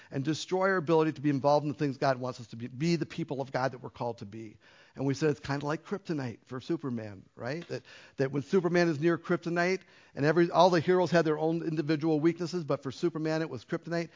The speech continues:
he, it would suck him dry. And he couldn't be Superman. He would kinda wilt under it. He couldn't be the person that he was made to be.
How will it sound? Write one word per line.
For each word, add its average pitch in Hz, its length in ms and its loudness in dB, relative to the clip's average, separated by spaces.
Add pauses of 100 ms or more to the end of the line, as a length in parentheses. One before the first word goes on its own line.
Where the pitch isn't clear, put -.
(280)
he, 165 200 2 (220)
it 165 140 2
would 151 140 -2
suck - 340 -4
him 170 140 -2
dry. 175 480 -2 (720)
And 151 100 0
he 165 60 6
couldn't 214 340 2
be 202 240 2
Superman. 165 600 -4
He 143 80 -2
would 139 160 -8
kinda 165 260 -2 (220)
wilt 190 420 0
under 170 340 0
it. 139 100 -2
He 143 120 -2
couldn't 190 220 -2
be 190 100 -4
the 156 100 -6
person 190 340 -6
that 175 80 0
he 180 160 -6
was 196 180 -6
made 156 300 -4
to 139 80 -8
be. 131 280 -2